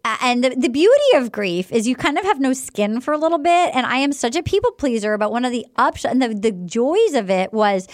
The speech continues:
my body would not let me people please. So, like, if people asked me to do things, my body would either be like, "Yeah, I wanna go do this with Lauren Lapkus 'cause I like Lauren Lapkus," or like, "No, I don't wanna go do that with so-and-so. I,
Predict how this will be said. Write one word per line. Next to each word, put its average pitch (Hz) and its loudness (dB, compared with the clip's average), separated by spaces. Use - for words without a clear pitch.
my 247 2
body 240 2
would 262 0
not 247 0
let 233 -2
me 214 -2
people 247 -6
please. - -8
So, 277 2
like, 240 2
if 247 -4
people 320 -2
asked 277 0
me 254 0
to 254 0
do 294 0
things, 214 -4
my 247 0
body 247 0
would 330 -2
either 277 0
be 254 0
like, 208 2
"Yeah, 247 0
I 269 2
wanna 392 0
go 359 2
do 359 4
this 254 0
with 240 0
Lauren 240 2
Lapkus 214 -2
'cause 277 -4
I 240 2
like 302 2
Lauren 247 2
Lapkus," 214 0
or 339 4
like, 285 2
"No, 285 6
I 294 6
don't 302 2
wanna 294 2
go 277 4
do 285 -2
that 269 2
with 262 0
so-and-so. 226 0
I, 220 2